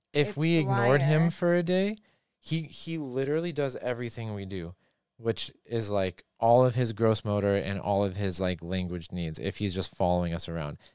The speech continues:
Speaker 1: Not to say that that's healthy. I'm just saying, like, for him, like, he's not gonna be like, "Hey,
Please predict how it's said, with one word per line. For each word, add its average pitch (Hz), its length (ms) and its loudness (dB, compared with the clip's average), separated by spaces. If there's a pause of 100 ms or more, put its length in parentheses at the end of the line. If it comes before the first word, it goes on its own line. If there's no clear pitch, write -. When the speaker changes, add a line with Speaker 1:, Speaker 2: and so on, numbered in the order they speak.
Speaker 1:
Not 120 240 2
to 139 80 2
say 123 220 4
that 113 120 4
that's 110 280 2
healthy. 104 540 2
I'm 107 160 -4
just 104 160 2
saying, 98 320 -4 (540)
like, 101 440 0
for - 180 -2
him, 107 460 0 (380)
like, 117 140 0
he's 131 200 0
not 123 160 2
gonna 113 180 -4
be 110 100 2
like, 101 240 0
"Hey, 98 420 0